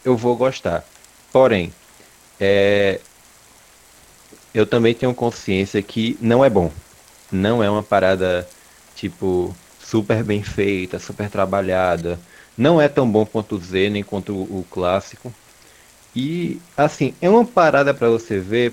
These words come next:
por nostalgia. O primeiro arco é totalmente nostálgico, mas, assim, ele acerta, eu acho que tem alguns pontos de acertos que são, que deveriam ser trazidos, por exemplo, pro Super,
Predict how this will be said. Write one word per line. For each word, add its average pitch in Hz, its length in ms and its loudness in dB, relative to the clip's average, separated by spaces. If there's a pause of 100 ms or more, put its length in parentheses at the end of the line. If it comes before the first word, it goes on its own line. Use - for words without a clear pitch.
(100)
por 139 200 -4
nostalgia. 127 840 0
O 104 80 -6
primeiro 131 720 0
arco 107 540 -2
é 117 100 0
totalmente 135 720 0
nostálgico, 110 800 -2 (540)
mas, 120 180 2
assim, 139 400 0
ele 127 140 -2
acerta, 139 880 -2
eu 120 220 0
acho 113 260 0
que 127 380 -8 (440)
tem 160 140 -2
alguns 143 360 -2
pontos 120 260 -6
de 117 80 -2
acertos 110 560 -4
que - 120 -8
são, 131 380 -6 (140)
que 120 80 -2
deveriam 120 320 2
ser 135 180 -8
trazidos, 110 400 -2
por - 80 -8
exemplo, 101 240 -4
pro 98 140 -12
Super, 113 520 -4